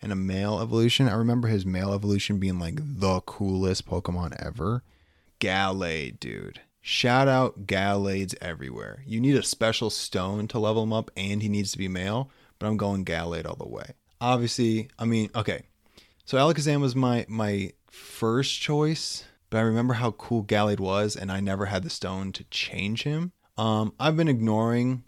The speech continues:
legendaries this entire time. Um, obviously, you would pick Mewtwo for this, but that's just cheating. Um, that's broken and shouldn't be allowed. So I'm, I'm gonna stick with Gallade for this one.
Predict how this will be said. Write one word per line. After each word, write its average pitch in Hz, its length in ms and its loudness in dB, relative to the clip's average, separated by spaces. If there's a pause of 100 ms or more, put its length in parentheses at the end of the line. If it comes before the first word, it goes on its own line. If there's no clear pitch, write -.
(120)
legendaries 107 560 2
this 101 180 -4
entire 98 340 -2
time. 98 400 -4 (520)
Um, 95 800 -2 (200)
obviously, 101 580 -2
you 104 60 2
would 98 140 -4
pick 98 180 -2
Mewtwo 95 800 -2
for - 160 -8
this, 120 400 -2 (320)
but 92 300 -4
that's 95 340 -2
just - 640 -4
cheating. 180 540 -2 (400)
Um, 95 420 -4 (260)
that's 92 440 -6 (160)
broken 107 720 -2
and 101 400 -4
shouldn't 98 280 -2
be 92 80 -4
allowed. 80 360 -6 (380)
So - 160 -6
I'm, 101 260 0
I'm 101 80 -4
gonna 98 120 -2
stick - 260 -4
with 90 160 -6
Gallade 57 480 -12
for - 120 -18
this - 220 -14
one. - 160 -18